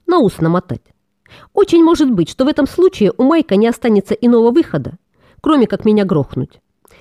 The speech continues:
Чисто для поддержания репутации. Так что молчу в тряпочку и окатываю всех присутствующих презрением. Что по большому счету им как с гуся вода. «Зато твое появление развязало нам руки»,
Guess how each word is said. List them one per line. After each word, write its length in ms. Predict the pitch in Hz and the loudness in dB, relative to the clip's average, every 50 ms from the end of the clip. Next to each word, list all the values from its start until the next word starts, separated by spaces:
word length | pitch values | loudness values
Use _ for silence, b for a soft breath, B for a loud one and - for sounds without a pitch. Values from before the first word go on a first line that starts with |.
| b b | b b
Чисто 360 | - 381 330 - - - 185 | 0 0 0 0 -2 -4 -4
для 120 | 190 226 | -4 -4
поддержания 640 | 226 - 247 214 208 254 240 247 285 277 247 208 202 | -2 -4 -4 -2 0 0 0 2 0 0 2 0 0
репутации. 760 | 196 196 - 233 - - 143 127 - - - - 117 147 160 _ _ _ _ _ _ _ _ _ _ | 0 -2 -4 -6 -6 -6 -8 -10 -10 -14 -14 -14 -12 -12 -16 _ _ _ _ _ _ _ _ _ _
Так 140 | - 392 - | -6 -6 -4
что 120 | - - | 0 0
молчу 340 | 311 320 330 320 - - 190 | 2 2 2 0 -2 -4 -6
в 80 | - - | -2 -2
тряпочку 540 | - - - - - - - - - - - _ _ | 0 0 0 -2 -6 -10 -12 -16 -20 -20 -20 _ _
и 80 | - | -6
окатываю 480 | 294 294 - 285 269 - 254 240 240 247 | -6 -4 -4 -4 -2 0 0 0 0 0
всех 200 | - - 269 - | 0 -2 -4 -2
присутствующих 680 | - 285 277 - - 320 - - - 165 156 - - - | -2 -4 -2 -2 -4 -6 -6 -6 -4 -4 -4 -4 -6 -4
презрением. 680 | 233 233 208 190 160 147 135 127 123 123 123 139 165 - _ _ _ _ B B B B B | -2 -2 0 0 0 -2 -2 -2 -2 -4 -6 -8 -12 -16 _ _ _ _ B B B B B
Что 160 | B - 359 | B -4 -2
по 100 | - 359 | -2 0
большому 420 | 285 349 339 339 - 359 330 311 330 | 0 0 0 0 0 0 2 2 0
счету 340 | - - - 381 381 - - | 0 -2 -2 -2 0 -2 -4
им 200 | - - 277 254 | -2 0 -2 -2
как 240 | - 240 208 196 | 0 -2 -2 -2
с 60 | 196 196 | -2 -2
гуся 280 | 202 214 - - 196 | -2 -2 -2 -2 -2
вода. 360 | 180 190 175 156 139 113 - - _ _ _ _ _ _ _ _ _ _ _ _ _ _ _ _ - | -2 -2 -2 -2 -4 -6 -6 -12 _ _ _ _ _ _ _ _ _ _ _ _ _ _ _ _ -8
«Зато 380 | 180 233 247 - 427 427 427 - _ _ _ b b b b - | -6 -6 -4 -2 -4 -4 -4 -6 _ _ _ b b b b -6
твое 240 | - 302 339 359 - | -2 0 0 0 2
появление 500 | - 339 339 320 349 392 370 269 226 226 | 2 0 2 2 4 4 4 4 4 2
развязало 460 | 233 262 - 277 254 285 269 247 233 | 0 0 0 0 0 2 2 2 2
нам 240 | 233 240 226 220 214 | 2 2 2 0 0
руки», 360 | 180 135 - - - - | -2 -2 -6 -10 -16 -20